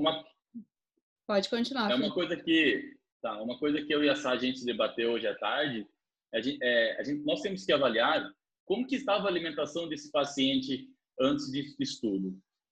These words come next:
Speaker 1: Já vem fazendo uma restrição alimentar na questão do carboidrato? Já vem fazendo jejum intermitente? Então, já é uma pessoa habituada a esse cenário. Então, a gente trata de uma forma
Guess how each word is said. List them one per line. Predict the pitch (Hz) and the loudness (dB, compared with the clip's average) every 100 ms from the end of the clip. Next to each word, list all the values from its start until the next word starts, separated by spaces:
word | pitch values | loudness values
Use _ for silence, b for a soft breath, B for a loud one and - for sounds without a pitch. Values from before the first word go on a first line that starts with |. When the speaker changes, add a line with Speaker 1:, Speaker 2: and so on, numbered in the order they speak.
| _ _ - | _ _ -4
Speaker 1:
Já | 113 147 | 2 4
vem | 131 214 | 4 4
fazendo | 196 147 151 | 4 4 4
uma | 147 135 | 2 2
restrição | 131 139 156 156 | -2 -2 2 4
alimentar | 143 127 123 117 135 | 4 4 2 2 0
na | 123 120 | 0 0
questão | 123 131 127 | -2 -2 -2
do | 113 | -2
carboidrato? | 117 104 104 120 151 113 - _ _ _ _ _ _ _ - | -2 -2 -2 2 2 2 -4 _ _ _ _ _ _ _ -6
Já | 104 117 | -2 0
vem | 160 202 | 0 0
fazendo | 165 151 143 | 0 0 0
jejum | 139 131 131 | 0 2 2
intermitente? | 127 110 98 147 147 - 98 90 _ _ _ - | 2 -2 -4 -2 -2 -4 -8 -14 _ _ _ -20
Então, | - 147 | -4 0
já | 131 | 2
é | 160 | 4
uma | 196 | 2
pessoa | 190 - 180 | 2 0 2
habituada | 160 - 147 135 180 190 175 | 0 -2 0 4 4 4 2
a | |
esse | 180 175 | 0 -4
cenário. | 143 147 127 104 95 185 _ _ - | -8 -6 -4 -4 -6 -10 _ _ -20
Então, | - 143 170 | -8 -6 -4
a | |
gente | 135 143 - | -6 -8 -4
trata | 147 151 | -2 -2
de | 160 | -6
uma | 165 165 | -8 -4
forma | 160 180 | -2 -2